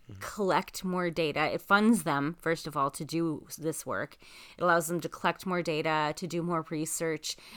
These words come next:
Speaker 2: and to have more campaigns that encourage immunization, which is pretty
Speaker 1: Mm-hmm.
Speaker 2: fantastic. I know a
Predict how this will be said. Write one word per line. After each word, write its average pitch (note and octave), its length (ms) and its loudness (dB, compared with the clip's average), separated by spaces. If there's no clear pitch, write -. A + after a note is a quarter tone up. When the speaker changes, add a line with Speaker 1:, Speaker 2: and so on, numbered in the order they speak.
Speaker 2:
and E3+ 220 0
to E3+ 420 2
have E3+ 380 2
more E3 200 2
campaigns D#3 600 -4
that C#3+ 80 -2
encourage C3+ 500 -6
immunization, - 880 -8
which G#3 340 4
is G3 140 0
pretty F#3 280 0
Speaker 1:
Mm-hmm. E3 160 -4
Speaker 2:
fantastic. C3+ 600 -6
I C3 80 -4
know F3+ 140 4
a - 20 6